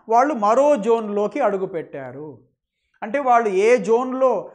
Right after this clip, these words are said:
దప్పి కోసం చచ్చిపోయారో అట్లాగా ఆ జోన్లో వాళ్ళు చూసింటే ఒక చోట ఉండింది ఆ ఫ్రెష్ వాటర్ ఎస్ట్యువరీ, వాళ్ళు దాన్ని గమనించకుండా, దాన్ని తెలుసుకోకుండా పక్క జోన్లోకి వెళ్ళిపోయారు. ఇది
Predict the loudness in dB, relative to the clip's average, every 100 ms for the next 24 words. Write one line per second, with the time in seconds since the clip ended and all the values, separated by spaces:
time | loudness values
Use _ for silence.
0 | _ _ -6 -4 -4 -6 -4 -6 -4 -6
1 | -8 -6 -2 -2 -2 -4 -6 -8 -6 -4
2 | -2 2 2 4 0 0 0 2 2 0
3 | -2 -4 -4 -2 -4 -6 -8 -6 -8 -12
4 | _ _ _ -2 -2 2 2 2 0 -2
5 | 0 0 -2 -6 -8 -6 -6 -6 -4 -2
6 | -2 -4 -6 -8 -4 -4 -4 -10 _ _
7 | _ _ _ _ _ -2 0 2 0 0
8 | 0 0 -2 -4 -6 -8 -8 -6 -4 -6
9 | -4 -4 -4 -6 -6 -4 -4 -6 -2 -2
10 | 0 -2 -2 -6 -6 -8 -10 -12 -12 -10
11 | -12 -12 -14 -16 _ _ _ _ _ _
12 | _ _ _ _ _ _ _ _ _ _
13 | _ _ -14 -10